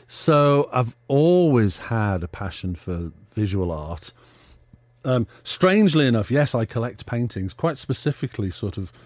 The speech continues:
northern industrial scenes, quite monochromatic.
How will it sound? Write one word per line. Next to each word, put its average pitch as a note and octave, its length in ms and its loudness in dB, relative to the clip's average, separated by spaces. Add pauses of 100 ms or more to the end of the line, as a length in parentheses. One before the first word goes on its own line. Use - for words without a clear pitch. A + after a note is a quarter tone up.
(160)
northern A#2 400 0
industrial G#2 560 -4
scenes, E2+ 520 -8 (400)
quite G2+ 180 -6
monochromatic. G2 880 -4